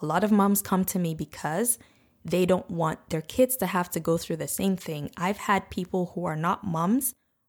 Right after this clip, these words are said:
work with me as well, just because they're trying to heal their own relationship with food and their bodies. Whatever your reason is,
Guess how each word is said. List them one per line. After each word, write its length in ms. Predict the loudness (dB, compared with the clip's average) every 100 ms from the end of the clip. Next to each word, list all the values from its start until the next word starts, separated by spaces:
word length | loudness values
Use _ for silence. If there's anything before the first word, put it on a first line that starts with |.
| _
work 260 | 0 2 0
with 180 | -2
me 160 | 0 -2
as 200 | -2 -4
well, 320 | -4 -2 -4 -10 _ _ _ -4
just 240 | -2 -2
because 360 | -4 0 0 0
they're 220 | 0 0
trying 260 | 2 0 0
to 100 | -4
heal 340 | -2 0 2
their 180 | 2 0
own 160 | -2
relationship 600 | -4 -4 -4 -4 -4 -6
with 120 | -8 -8
food 200 | -6 -6
and 160 | -6
their 120 | -6
bodies. 500 | -2 2 0 -2 -12 -16 _ _ _ _ _
Whatever 320 | 4 4 6
your 180 | 6 6
reason 400 | 2 2 4 4
is, 300 | 2 -4